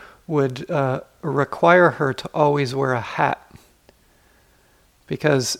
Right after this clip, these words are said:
it was so difficult for him to see his daughter with a shaved head. It was not something, you know, her, her, uh, monastic life was not something that he supported at all. And that was just kinda emblematic of the tension that was there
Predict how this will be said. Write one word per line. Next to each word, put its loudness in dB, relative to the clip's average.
it -4
was 0
so 2
difficult 0
for -4
him -4
to -10
see -4
his -4
daughter 2
with -6
a -8
shaved -2
head. 0
It -4
was -4
not -2
something, -6
you -8
know, -6
her, 0
her, -6
uh, -10
monastic -4
life 0
was -4
not -4
something -8
that -8
he -6
supported -8
at -8
all. -8
And 0
that 8
was 2
just 2
kinda 0
emblematic 4
of -2
the 0
tension -4
that -4
was -4
there 0